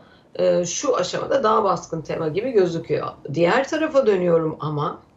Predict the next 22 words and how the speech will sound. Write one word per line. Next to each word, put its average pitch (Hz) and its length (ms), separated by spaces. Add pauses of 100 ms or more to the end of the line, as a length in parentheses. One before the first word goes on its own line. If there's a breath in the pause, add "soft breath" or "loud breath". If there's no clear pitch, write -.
(640 loud breath)
e, 165 680 (260)
emtia 165 520
fiyatlarındaki 175 760
gerileme 156 640 (600 soft breath)
bir 156 260
miktar 214 680 (360)
geçici 190 440
olabilir. 180 720 (400)
Bilmiyoruz 165 560
onu. 135 180
Tabii 165 240
Çin 202 180
çok 220 260
yavaşlıyor 185 680
olacak. - 680 (380 soft breath)
E, 170 360 (120)
global 175 460
ekonomi 180 440
de 220 60
yavaşlıyor 151 560
olacak 190 400
ama 240 340